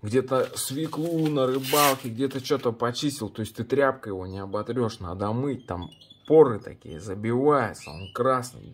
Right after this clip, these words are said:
Как его вымывать, не знаю. Вот этот, ну, тут у меня ножичек для охоты, короче, где-то уточку разделать, тудым-судым. А этот я взял конкретно под рыбалочку, пацаны.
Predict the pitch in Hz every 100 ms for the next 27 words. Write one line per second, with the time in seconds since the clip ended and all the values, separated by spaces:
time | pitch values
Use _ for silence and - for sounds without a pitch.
0 | - - 110 110 107 104 110 113 120 135
1 | 127 101 104 - - - - - - -
2 | 110 123 165 123 - _ _ _ _ _
3 | _ _ - - 202 202 180 170 165 175
4 | 165 127 117 104 117 120 120 - 165 156
5 | - 87 87 - - - 107 - - -
6 | - - _ _ _ _ _ _ - -
7 | 147 160 139 120 - 117 113 107 104 104
8 | 107 92 - - 98 104 101 - 110 123
9 | 120 - 90 117 139 127 117 117 110 127
10 | 117 101 104 - 117 117 98 - 92 104
11 | 104 107 95 - - - - - - -